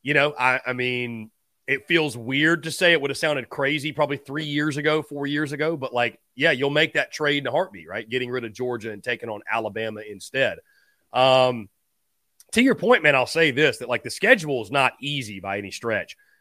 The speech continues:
but in comparison to some other schedules, I don't think South Carolina got even nearly the hardest draw. And I think it sets up well. I mean, I, I think it sets up well for Carolina. You know, we need to see, like,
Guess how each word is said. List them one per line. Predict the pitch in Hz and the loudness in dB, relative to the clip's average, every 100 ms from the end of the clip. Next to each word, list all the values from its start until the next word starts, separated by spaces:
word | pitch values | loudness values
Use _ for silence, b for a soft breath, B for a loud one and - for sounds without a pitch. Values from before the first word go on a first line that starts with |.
| _ _ - | _ _ -2
but | 151 156 151 - _ _ _ - | 6 6 6 2 _ _ _ -4
in | 147 | -4
comparison | 147 139 160 202 208 - 165 | -2 -4 2 4 4 0 -6
to | 135 | -8
some | - | -2
other | 175 294 | 2 2
schedules, | 247 - 147 123 127 131 | 2 2 2 2 -2 0
I | 139 | 2
don't | 208 - | 2 0
think | 170 | -6
South | - 160 143 | 0 2 2
Carolina | - 131 131 131 | -2 -4 -2 -2
got | 113 123 117 - _ _ _ | 0 0 0 -6 _ _ _
even | - 165 135 120 | -6 -4 -2 -2
nearly | 139 226 185 | 0 0 0
the | 113 | -2
hardest | 104 123 107 - | -2 -2 -2 -8
draw. | 104 110 190 175 147 151 _ _ _ _ - | -8 0 2 2 0 -6 _ _ _ _ -8
And | 135 | 0
I | |
think | 170 220 | 0 0
it | 214 | 0
sets | 233 233 233 | 0 2 2
up | 233 | -2
well. | 170 233 208 | -2 -2 -2
I | |
mean, | 135 | -2
I, | 143 - | -2 -2
I | 135 | -2
think | 175 | -2
it | 175 | -4
sets | - 175 170 | -4 -2 -2
up | 175 123 | -6 -6
well | 120 120 135 165 | -2 0 2 0
for | 170 147 | -4 -12
Carolina. | 135 139 139 131 135 139 | -8 -8 -6 -4 -4 -4
You | 135 | -4
know, | 127 | -6
we | 143 | -6
need | 185 | -6
to | 160 | -8
see, | 143 165 151 | -8 -6 -2
like, | 127 | -2